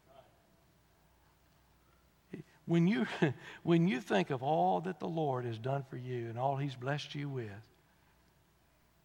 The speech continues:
man, how could we not do more for Him? I was reading, I love reading these missionary stories. Tom and Mabel Willie <clears throat>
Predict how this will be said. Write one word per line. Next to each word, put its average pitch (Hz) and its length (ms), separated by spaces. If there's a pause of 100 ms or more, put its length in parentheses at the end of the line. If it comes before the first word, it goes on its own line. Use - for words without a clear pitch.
(380)
man, 165 340
how 175 160
could 127 240
we 170 100
not 160 280
do 156 160
more 123 260
for 113 160
Him? 113 300 (1800)
I 127 100
was 123 120
reading, 143 380
I 127 80
love 147 320
reading 135 260
these 120 180
missionary 127 540
stories. 127 560 (640)
Tom 156 380
and 120 160
Mabel 139 340
Willie 135 400 (500)
<clears throat> - 80